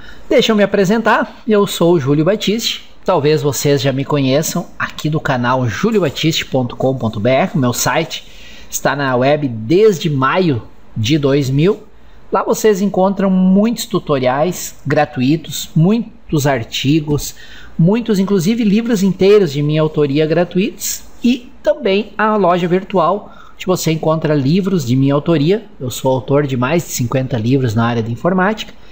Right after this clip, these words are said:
e-books, videoaulas, cursos online de minha autoria e de autoria de mais de duzentos outros autores brasileiros com os quais eu tenho parceria para criação, divulgação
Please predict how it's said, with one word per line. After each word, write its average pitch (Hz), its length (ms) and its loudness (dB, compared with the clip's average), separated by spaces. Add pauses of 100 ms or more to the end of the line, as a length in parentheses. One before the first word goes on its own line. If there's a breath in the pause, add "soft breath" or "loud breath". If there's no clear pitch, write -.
(360 loud breath)
e-books, 226 560 0
videoaulas, 180 640 2
cursos - 400 0
online 165 380 0
de 151 80 -2
minha 160 180 2
autoria 190 560 0 (220)
e 277 100 2
de 311 100 0
autoria 214 580 2 (340 loud breath)
de 151 120 -2
mais 170 380 0
de 170 100 -4
duzentos 165 580 0
outros 160 420 0
autores 147 500 0
brasileiros 156 920 0
com 214 200 0
os 254 120 -4
quais 170 300 0
eu 175 100 2
tenho 160 240 0
parceria 147 640 0 (460 loud breath)
para 139 220 -2
criação, 208 800 0 (540)
divulgação 185 920 0